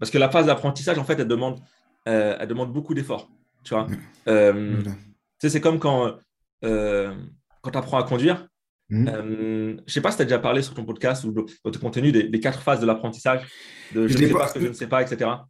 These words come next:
Speaker 2: Tu peux en
Speaker 1: Euh,
Speaker 2: parler. Je l'ai pas
Speaker 1: ok.
Speaker 2: encore dit, mais, euh, tu peux en parler, vas-y.
Speaker 1: Ok. En gros,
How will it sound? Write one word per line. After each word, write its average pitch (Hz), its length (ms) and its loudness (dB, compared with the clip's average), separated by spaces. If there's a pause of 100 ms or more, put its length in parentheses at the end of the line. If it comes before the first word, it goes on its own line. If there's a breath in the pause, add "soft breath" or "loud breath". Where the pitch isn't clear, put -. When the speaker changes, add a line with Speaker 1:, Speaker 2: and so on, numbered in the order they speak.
(180)
Speaker 2:
Tu - 100 -2
peux 165 80 2
en 160 80 8
Speaker 1:
Euh, 156 60 4
Speaker 2:
parler. 147 260 6 (160)
Je 131 80 2
l'ai 139 140 6
pas 156 80 4
Speaker 1:
ok. 151 60 6
Speaker 2:
encore 151 180 6
dit, 156 100 6
mais, 131 240 8
euh, 117 100 8
tu 113 140 2
peux 127 80 4
en 120 80 6
parler, 110 220 2
vas-y. 101 240 -2 (180)
Speaker 1:
Ok. - 140 -12 (340)
En 120 100 -2
gros, 170 360 2